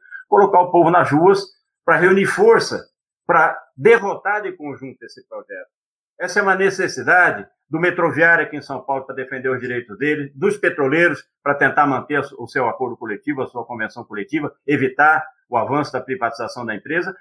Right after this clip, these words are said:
e é uma necessidade do trabalhador para garantir sua renda social, do trabalhador do setor privado para garantir o seu emprego.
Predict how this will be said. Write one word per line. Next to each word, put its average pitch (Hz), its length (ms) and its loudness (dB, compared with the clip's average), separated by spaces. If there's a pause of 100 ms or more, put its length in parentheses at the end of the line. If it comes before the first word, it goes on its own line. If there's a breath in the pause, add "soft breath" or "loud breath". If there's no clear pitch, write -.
(160 soft breath)
e 180 60 2
é 196 40 2
uma 196 120 0
necessidade 190 580 0
do 214 140 -6
trabalhador 165 500 -2
para 151 120 -4
garantir 139 300 -6
sua 123 200 -6
renda 127 200 -4
social, 143 640 0 (160 soft breath)
do 147 120 -16
trabalhador 139 460 2
do 131 80 -2
setor 120 300 -8
privado 120 400 -2
para 113 100 -10
garantir 113 300 -8
o 110 60 -18
seu 107 140 -12
emprego. 156 440 -4